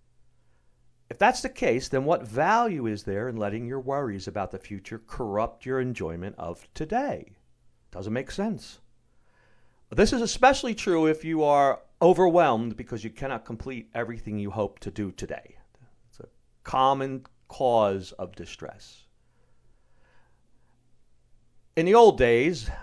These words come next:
back when I was a kid, or just even before technology became so prevalent throughout our lives, we were not chased constantly by our machines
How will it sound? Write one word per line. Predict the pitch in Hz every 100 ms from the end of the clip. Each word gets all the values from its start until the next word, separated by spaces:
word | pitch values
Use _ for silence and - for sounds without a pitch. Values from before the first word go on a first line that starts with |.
| 73
back | - 95 131 143 147
when | 131 131
I | 139 147
was | 135 110 98
a | 92
kid, | - - 117 80 82 107 110 - - - -
or | 123 113 98 -
just | 196 131 -
even | 127 107
before | 101 98 113
technology | 98 104 92 101 90 82 82 82
became | - - 92 87
so | - 95 87 92 _
prevalent | 98 80 101 101 85 - -
throughout | 87 87 85
our | - 85 80 87 _
lives, | 90 101 104 69 - - - - _ _ _ _ _ _ _ _ _ _ _ -
we | 127 131 - 147 151 175 233 240 - -
were | 135 156
not | 160 175 170 -
chased | - - 202 180 - - -
constantly | - 98 107 - 117 - 120 110 131 - _ _ -
by | 101 123 123 131 127 131 - _ _ -
our | 127 123 135
machines | 131 127 - 202 190 104 123 -